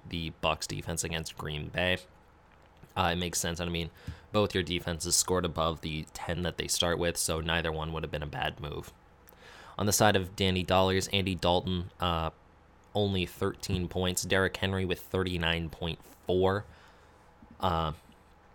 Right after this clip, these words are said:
other than that, just a low-scoring week for the rest of his,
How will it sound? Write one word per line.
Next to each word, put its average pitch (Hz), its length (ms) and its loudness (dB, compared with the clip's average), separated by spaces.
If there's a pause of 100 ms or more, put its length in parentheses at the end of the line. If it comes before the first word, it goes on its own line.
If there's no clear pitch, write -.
(460)
other 113 160 4
than 98 160 2
that, 92 240 4
just - 160 -6
a 92 60 4
low-scoring 92 720 2
week 85 200 -4
for 82 220 -4
the 82 80 -2
rest 82 260 0
of 85 80 -2
his, 82 460 -2